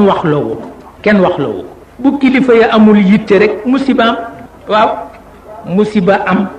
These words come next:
Ba tax na kon nag, di ci bàyyi xel baax na. Ci façon bu nekk nag, bu nekk dafay dikk. Am na lu passé, nu xare ko ba noppi, am na lu nar a ñëw, bu nu ko xarewul, musiba am.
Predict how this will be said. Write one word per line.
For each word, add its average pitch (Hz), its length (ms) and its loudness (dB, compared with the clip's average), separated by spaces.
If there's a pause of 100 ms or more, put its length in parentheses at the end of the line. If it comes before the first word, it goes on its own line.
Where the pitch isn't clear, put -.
Ba 190 160 -2
tax 202 220 -2
na 208 120 2
kon 185 200 0 (100)
nag, 170 100 -2 (360)
di 196 200 -4
ci 214 100 -4
bàyyi 180 360 2
xel 160 300 -2
baax 202 280 0
na. 208 160 -2 (240)
Ci 262 100 2
façon 262 440 2
bu 190 180 4
nekk 254 500 2
nag, 220 180 4 (280)
bu 190 80 0
nekk 202 600 2
dafay 175 340 2
dikk. - 260 -10 (360)
Am 185 180 2
na 175 80 2
lu 170 160 2
passé, 165 400 -2
nu 160 140 -4
xare 156 340 -2
ko 165 140 -2
ba 190 100 0
noppi, 226 500 0
am 208 160 4
na 196 80 4
lu 175 180 2
nar 170 180 2
a - 20 2
ñëw, 156 220 0 (300)
bu 151 120 0
nu 190 100 4
ko 190 120 0
xarewul, 165 420 0
musiba 131 320 -6
am. 92 80 -10